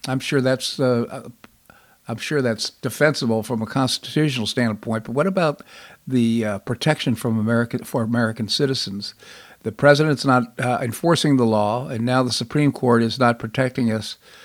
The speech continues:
Uh, perhaps we need to file another case, a different type of case, but, uh, uh, or perhaps <clears throat> the House of Representatives should impeach,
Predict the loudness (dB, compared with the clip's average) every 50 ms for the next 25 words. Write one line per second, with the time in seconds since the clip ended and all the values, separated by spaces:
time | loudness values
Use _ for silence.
0 | -20 -20 -20 -20 -20 -20 -16 _ -4 -2 -2 -2 -2 0 2 4 4 2 2 2
1 | 0 2 4 4 4 2 2 -2 -4 -4 -2 2 4 4 4 4 4 4 4 4
2 | 4 2 0 2 2 4 4 2 2 0 -4 -6 -8 -4 -2 0 0 2 2 0
3 | 4 4 4 4 4 2 -2 -4 -4 -4 -4 -4 -6 -8 -10 -10 -10 -10 -8 -8
4 | -8 -6 -6 -6 -8 -12 -16 -20 -20 -20 -20 -20 -20 -20 _ _ _ _ _ -10
5 | -6 -6 -4 -4 -6 -8 -8 -10 -8 0 6 8 8 8 8 6 4 6 4 4
6 | 2 0 -4 -8 _ 8 10 12 12 12 12 12 12 10 6 0 -4 -12 _ _
7 | _ _ _ _ _ _ _ -20 -16 _ 0 4 6 6 6 6 4 4 2 2
8 | 2 2 0 0 2 2 2 2 0 -2 -2 -4 -4 -4 -4 -4 0 0 0 0
9 | 0 -4 -10 -14